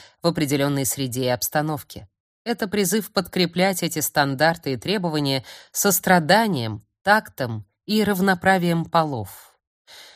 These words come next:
Грамотно составленный дресс-код повышает личную ответственность за правильно подобранную одежду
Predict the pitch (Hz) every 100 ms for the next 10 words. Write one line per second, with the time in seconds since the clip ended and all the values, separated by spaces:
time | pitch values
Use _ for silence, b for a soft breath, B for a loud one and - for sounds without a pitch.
0 | B 170 185 254 247 - 214 214 185 202
1 | - 220 208 202 190 175 185 175 - 202
2 | 208 - 175 165 - 170 175 175 143 156
3 | - 147 143 - 160 160 - 165 170 170
4 | - 135 131 - 139 165 170 160 147 131
5 | 131 139 131 131 127 123 135 -